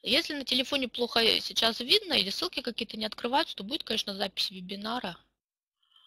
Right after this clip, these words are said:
А ссылки можно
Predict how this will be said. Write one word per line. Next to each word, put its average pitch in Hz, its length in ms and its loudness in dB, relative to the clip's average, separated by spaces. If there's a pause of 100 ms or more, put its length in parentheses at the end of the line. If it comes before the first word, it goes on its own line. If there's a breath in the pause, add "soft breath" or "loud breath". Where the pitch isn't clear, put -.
(1600 soft breath)
А 180 120 -6
ссылки 254 460 -4
можно 233 420 -10